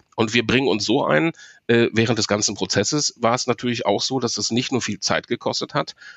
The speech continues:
obwohl, ähm, es innerhalb eines halben Jahres vom ersten Treffen und von der ersten Idee, den Radentscheid zu machen, bis dann zum politischen Beschluss nur ein halbes Jahr vergangen ist. Aber dennoch war da sehr viel Arbeit drin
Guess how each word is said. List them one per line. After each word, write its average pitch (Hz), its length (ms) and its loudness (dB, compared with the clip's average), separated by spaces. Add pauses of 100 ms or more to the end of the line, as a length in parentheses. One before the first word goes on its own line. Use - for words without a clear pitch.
(160)
obwohl, 117 540 2 (460)
ähm, 107 360 2
es 107 140 0
innerhalb 113 320 0
eines 107 260 0
halben 107 200 -2
Jahres 104 400 0
vom 107 180 -2
ersten 104 320 0
Treffen 113 360 -2
und 98 120 -4
von 101 140 0
der 101 100 2
ersten 104 280 -2
Idee, 92 260 0
den 117 160 2
Radentscheid 113 500 -2
zu 104 140 -4
machen, 104 280 -2
bis 98 160 -4
dann 98 200 0
zum 92 160 -8
politischen 104 420 -2
Beschluss 98 360 -4 (360)
nur 107 140 0
ein 104 80 0
halbes 107 240 0
Jahr 92 120 2
vergangen 123 400 0
ist. 135 200 0 (360)
Aber 104 180 2
dennoch 120 300 2
war 110 80 4
da 107 140 2
sehr 113 340 2
viel - 220 -4
Arbeit 131 360 0
drin 123 240 0